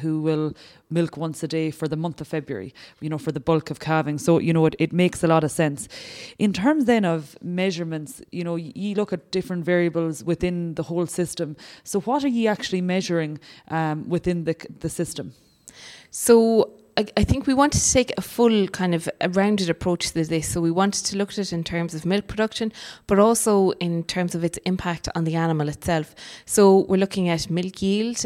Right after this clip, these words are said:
Speaker 2: um, m-, milk solids, um, their body weight, their condition score, but we're also looking at factors such as somatic cell count, mastitis incidence, um,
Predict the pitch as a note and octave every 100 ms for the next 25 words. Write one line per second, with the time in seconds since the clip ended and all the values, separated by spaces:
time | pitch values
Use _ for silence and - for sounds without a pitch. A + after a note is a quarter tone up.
0 | - E3 D#3+ D#3 D#3 D#3+ - - - -
1 | E3+ E3 - - E3 G#3+ A3+ - - -
2 | - - D#3+ D3+ D3+ D3+ D#3 D#3 - -
3 | - D#3 D3+ D#3+ F#3+ F#3 F#3 - E3 E3+
4 | E3 F3+ F#3+ - - G3 G#3 G#3 F#3 G3
5 | - A3+ A#3 A3+ G3+ G3 F3+ - E3+ E3
6 | F3 D#3+ F3 - E3 D#3 - D#3 D3 D3+
7 | - G#3 G#3 G#3 G3+ - D#3+ - - F3+
8 | F#3+ G#3 G#3 G#3 - G3+ G#3 G#3 - -
9 | - - F3 E3+